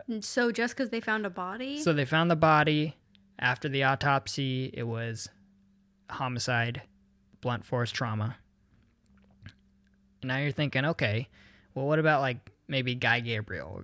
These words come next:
Speaker 2: Could anybody else?"
Speaker 1: Well, just wondering how they know who did it. You can still show that she got her, I mean, they could have
Speaker 2: Yeah.
Speaker 1: been like, "Yeah, she was mugged on her way back from the interview." I mean, I don't know. You know what I mean?
Speaker 2: Well,
Speaker 1: What,
Speaker 2: our, our
Speaker 1: what
Speaker 2: friend,
Speaker 1: links it?
Speaker 2: our friend Todd Smith here.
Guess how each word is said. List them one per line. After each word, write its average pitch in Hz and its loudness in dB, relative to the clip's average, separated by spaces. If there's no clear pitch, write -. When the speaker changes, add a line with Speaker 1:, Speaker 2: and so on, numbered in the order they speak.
Speaker 2:
Could 139 -2
anybody 151 6
else?" 123 0
Speaker 1:
Well, 302 4
just 254 -2
wondering 233 2
how 214 2
they 202 -2
know 185 0
who 180 -6
did 156 -8
it. 143 -6
You 208 -4
can 247 2
still 233 2
show 220 0
that 202 -2
she 208 -2
got 190 2
her, 175 0
I - -2
mean, 214 -2
they 226 2
could 240 0
have 226 4
Speaker 2:
Yeah. 247 4
Speaker 1:
been 220 2
like, 220 0
"Yeah, 311 6
she 247 -2
was 240 0
mugged 233 2
on 226 0
her 220 0
way 214 2
back 202 4
from 202 -6
the 202 -2
interview." 190 -2
I 175 4
mean, 208 0
I 185 6
don't 185 2
know. 165 0
You 208 -6
know 240 2
what 233 0
I 226 -2
mean? 220 2
Speaker 2:
Well, 196 6
Speaker 1:
What, 208 6
Speaker 2:
our, - -
our 196 8
Speaker 1:
what 269 10
Speaker 2:
friend, 240 10
Speaker 1:
links 247 2
it? - -2
Speaker 2:
our 170 2
friend 160 -2
Todd 135 -2
Smith - -6
here. - -14